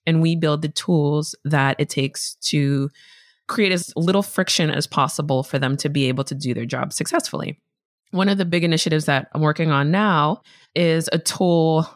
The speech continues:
that is built to manage the life cycle of a repo or a piece of software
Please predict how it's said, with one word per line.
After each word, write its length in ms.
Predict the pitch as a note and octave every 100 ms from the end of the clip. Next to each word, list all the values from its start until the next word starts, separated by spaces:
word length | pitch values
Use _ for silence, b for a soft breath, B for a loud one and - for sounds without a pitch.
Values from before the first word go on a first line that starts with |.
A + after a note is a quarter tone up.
| _
that 500 | D#3 D#3 D3+ D3+ -
is 180 | D#3+ D3+
built 240 | D3 D#3 -
to 80 | E3
manage 360 | D#3 D3 D3+
the 100 | D3
life 220 | C#3 C3+
cycle 580 | - C3 B2+ C#3 C3 C3 -
of 580 | C#3 C3 C3 C3 - - -
a 540 | C#3 C3+ C3 C3 B2+ - _ _ _ -
repo 560 | D#3 F3 - E3 D#3+ D#3
or 140 | C#3+
a 60 | C#3
piece 280 | D#3 D#3
of 60 | C3
software 680 | - - - - - -